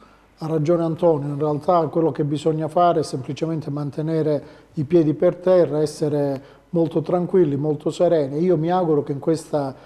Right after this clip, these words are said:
questo periodo di sosta, eh, si sia compreso quali sono gli accorgimenti necessari per evitare di rimanere troppo, eh, scoperti e quindi evitare quelle tre sconfitte, di evitare un'altra,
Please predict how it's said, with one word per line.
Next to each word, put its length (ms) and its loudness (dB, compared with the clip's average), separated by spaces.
questo 320 -2
periodo 560 2
di 180 -2
sosta, 840 -4
eh, 200 -2
si 180 -6
sia 300 2
compreso 640 -2
quali 240 -4
sono 480 0
gli 100 -4
accorgimenti 720 -4
necessari 720 -4
per 140 -4
evitare 460 0
di 100 -2
rimanere 520 -4
troppo, 600 -8
eh, 120 -12
scoperti 720 -4
e 60 -4
quindi 260 -2
evitare 600 0
quelle 380 0
tre 260 4
sconfitte, 680 -2
di 60 -4
evitare 360 0
un'altra, 720 -6